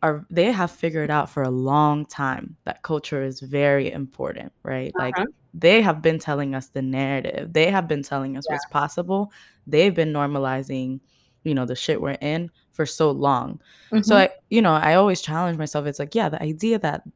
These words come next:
Speaker 1: this, you know, that we wouldn't have to present alternative visions or even just, like, grounding our folks in where we've been and where we're headed.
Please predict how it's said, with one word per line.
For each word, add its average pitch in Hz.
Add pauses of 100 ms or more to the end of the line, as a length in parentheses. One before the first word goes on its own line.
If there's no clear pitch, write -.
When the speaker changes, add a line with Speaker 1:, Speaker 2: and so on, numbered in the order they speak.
(140)
Speaker 1:
this, - (120)
you 170
know, 143
that 147
we 175
wouldn't 165
have 147
to -
present 143 (120)
alternative 151
visions 127 (360)
or 170
even 202
just, 156
like, 139
grounding 143
our 135
folks 135 (220)
in 156
where 143
we've 143
been 135 (500)
and 139
where 139
we're 139
headed. 170